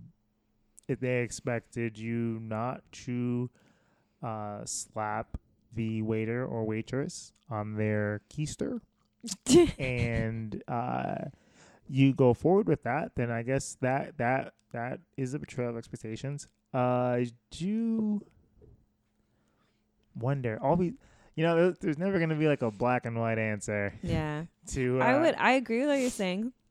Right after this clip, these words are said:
Speaker 2: I think I'd take it, like, one step mo-, more and not say expectations, because I think it does kinda have to be negotiated, like, within the relationship. But I think it's like, what would you say, stuff like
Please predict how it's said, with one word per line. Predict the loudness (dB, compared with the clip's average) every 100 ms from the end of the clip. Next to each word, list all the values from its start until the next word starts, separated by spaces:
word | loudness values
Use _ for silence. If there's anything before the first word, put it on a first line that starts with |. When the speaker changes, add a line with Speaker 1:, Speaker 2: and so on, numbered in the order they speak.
| _ _ _ _ _
Speaker 2:
I | -4
think | 0 2
I'd | 2 2
take | 0
it, | 2
like, | 0 -2 _
one | -8 -2 2 2 2
step | 0 0 0
mo-, | 0 -2 -4
more | -4 -2 0
and | 0
not | 0 -2 -6
say | -2 0 0
expectations, | -2 -6 -8 -10 -8 -8 -6 -6 -4 -2 -4 -8 -20 _ _ _ _ -10 -6
because | -4 -2 0 0 -2 -6 -20 _ _ _ _ _ _ -6
I | -4
think | 0 0
it | 0 0
does | 2 2
kinda | 0 -2
have | -2
to | -2
be | -4
negotiated, | -2 -2 0 -2 -2
like, | -2
within | -4 -2 -2
the | -2
relationship. | -2 -4 -6 -4 -4 -4 _ _ _ _ _ _ _ -2
But | 2
I | 2
think | 0
it's | -4 -2
like, | -2 -2 -4 -20 _ _ _ _
what | 2
would | 4
you | 4
say, | 2 -2
stuff | -2 -8
like | -8